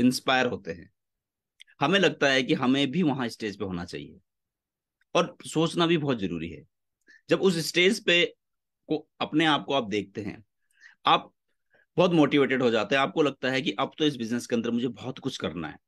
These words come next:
अब तो मुझे इस बिजनेस के अंदर आगे बढ़ना है, मुझे भी वो ड्रीम इनकम पानी है, मुझे भी ऐसी वैसी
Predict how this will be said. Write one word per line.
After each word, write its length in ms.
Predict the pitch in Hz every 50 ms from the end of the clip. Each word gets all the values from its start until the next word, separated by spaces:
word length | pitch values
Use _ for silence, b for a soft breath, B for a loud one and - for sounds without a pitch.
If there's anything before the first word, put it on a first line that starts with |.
| _ _ B B B B B B B B B B B B
अब 120 | 143 151 -
तो 60 | 208
मुझे 200 | 202 196 180 185
इस 100 | 175 156
बिजनेस 420 | 113 131 120 110 131 151 151 147
के 80 | - 143
अंदर 200 | 127 127 139 139
आगे 320 | - - 104 110 120 127
बढ़ना 320 | 123 107 113 107 110 110 110
है, 160 | 110 120 113
मुझे 340 | 113 107 107 110 110 147 147
भी 100 | 139 139
वो 80 | 143
ड्रीम 320 | 135 104 - 117 127 127 120
इनकम 300 | 120 113 98 110 110 98
पानी 340 | 98 98 101 107 107 107 107
है, 80 | 113
मुझे 320 | 107 104 104 107 110 143 143
भी 120 | 143 147
ऐसी 340 | 147 - 120 - - - 135
वैसी 440 | 123 123 120 - 143 123 120 -